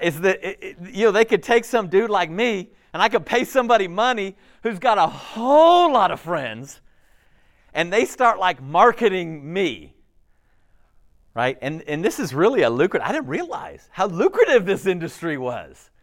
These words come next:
okay? And I'm going, and, and so I, I filled out a form. I'm like, "I think I could be that social media influencer." I got forty-five solid friends, man, counting Facebook and Twitter. I mean, <laughs> you put those two together, man,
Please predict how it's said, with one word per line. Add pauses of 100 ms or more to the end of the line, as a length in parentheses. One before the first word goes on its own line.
(540)
okay?
And
I'm
going,
and,
and
so
I,
I
filled
out
a
form.
I'm
like,
"I
think
I
could
be
that
social
media
influencer." (500)
I
got
forty-five
solid
friends,
man, (720)
counting
Facebook
and
Twitter.
I
mean, (320)
<laughs>
you
put
those
two
together,
man,